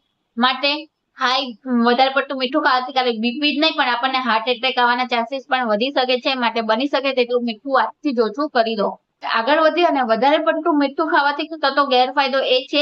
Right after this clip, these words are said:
કે ડિસ્ટર્બ કિડની ફંક્શન. જેમ આપણા જવાનો, સિપાહીઓ સરહદ પર આપણા દેશની રક્ષા કરતા હોય છે, જેનાથી આપણે સુરક્ષિત રહે એવી જ રીતે આપણી બોડીની સુરક્ષા આપણી કિડની કરતી હોય છે.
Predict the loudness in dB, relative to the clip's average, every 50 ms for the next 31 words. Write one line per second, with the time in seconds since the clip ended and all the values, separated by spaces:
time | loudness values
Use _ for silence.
0 | 0 0 0 0 0 0 -2 -6 -10 -12 -6 -4 -2 -2 -2 -4 -6 -6 -6 -6
1 | -4 -2 -2 -2 -2 0 0 -2 -2 -2 -2 -2 -2 -2 -4 -6 -12 _ _ -2
2 | 0 2 2 4 2 2 2 0 0 0 2 2 2 2 2 2 2 0 0 0
3 | -2 -4 -2 0 0 2 2 2 0 2 2 0 2 2 2 0 0 0 0 2
4 | 2 2 2 2 0 0 2 0 0 0 -2 -4 -2 0 0 -2 -2 -2 -2 -2
5 | 0 -2 -2 0 2 2 2 0 -2 -2 -2 0 0 0 0 -2 -2 -2 -2 -2
6 | 0 0 0 0 0 -2 0 0 0 0 0 -2 -4 -4 -2 0 0 2 2 0
7 | -2 -4 _ _ _ _ _ _ _ -2 0 2 2 4 2 2 2 0 0 0
8 | 0 0 0 0 0 -2 -2 -2 -2 -4 0 2 2 2 2 2 2 2 0 0
9 | 2 2 2 2 2 0 0 0 0 0 0 -4 -4 -4 -4 -4 -4 -2 -2 -2
10 | 0 0 0 -2 0 2 2 4 4 2 2 -2 -4